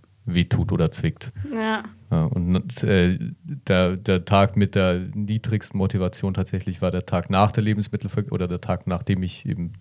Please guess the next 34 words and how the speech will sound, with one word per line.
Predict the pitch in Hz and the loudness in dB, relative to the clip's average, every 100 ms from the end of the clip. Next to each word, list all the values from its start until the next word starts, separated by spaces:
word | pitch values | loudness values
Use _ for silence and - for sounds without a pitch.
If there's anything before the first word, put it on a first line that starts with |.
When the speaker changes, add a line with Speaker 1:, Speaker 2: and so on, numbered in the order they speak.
| - | -8
Speaker 1:
das | 113 - | -8 2
auskuriert | 113 - 113 107 104 | 4 4 2 2 2
hatte | 104 - | 0 -2
und | 92 | -6
wieder | - 92 | -2 2
losgefahren | 98 110 107 95 98 | 2 2 2 4 4
bin. | 95 95 - - - - - - - _ _ - | 2 0 -6 -18 -16 -16 -18 -20 -20 _ _ 2
Äh, | 104 95 95 92 92 - _ _ _ | 6 8 8 4 2 -6 _ _ _
da | - 110 | 6 8
habe | 104 | 8
ich | 107 | 6
auf | 107 | 4
den | - | 4
ersten | 110 107 | 2 2
dreißig | 107 104 98 - | 4 4 2 4
Kilometern, | 120 104 101 101 92 92 95 | 4 6 6 6 2 2 -2
äh, | 98 98 95 90 - - _ _ _ _ - | -4 -2 -2 -2 -8 -14 _ _ _ _ -4
habe | 98 | 0
ich | 90 | 0
mich | 92 92 | -2 -4
einfach | - 85 - - - _ _ _ - | -4 -6 -6 -20 -20 _ _ _ 4
körperlich | - - 87 80 - - _ _ | 4 6 2 -2 -8 -18 _ _
komplett | - - - - | -8 0 2 2
schlapp | - 90 | -4 -4
gefühlt. | - - 98 - | -4 -6 -6 -4
Aber | 90 85 - - | -4 -4 -8 -10
das | - - | -12 -10
ist | - - | -8 -6
dann, | - - - - - - - _ - | -6 -6 -12 -20 -18 -20 -20 _ -2
äh, | 82 | 0
beim | 82 82 | 2 2
ersten | 80 87 - | 2 0 -2
Anstieg, | - 85 - 87 - - 120 156 196 | -2 0 0 0 -4 -6 -6 -6 -2
ähm, | 110 80 80 | -2 -2 -4